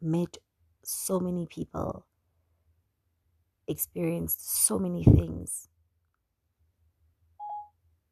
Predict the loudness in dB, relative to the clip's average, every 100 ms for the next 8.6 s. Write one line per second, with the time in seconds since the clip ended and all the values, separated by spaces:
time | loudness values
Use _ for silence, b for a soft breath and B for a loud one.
0 | _ _ _ _ _ _ _ _ _ -20
1 | -14 -10 -10 -8 -8 -6 -6 -6 -4 -6
2 | -6 -8 -6 -8 -8 -12 _ _ _ _
3 | _ _ _ _ _ _ _ _ _ _
4 | _ _ _ _ _ _ _ _ _ _
5 | -16 -14 -12 -12 -10 -10 -10 -12 -14 -16
6 | _ _ _ _ _ _ _ _ _ _
7 | _ _ _ _ -6 -2 0 -2 -4 -8
8 | -4 -2 0 -2 -4 -10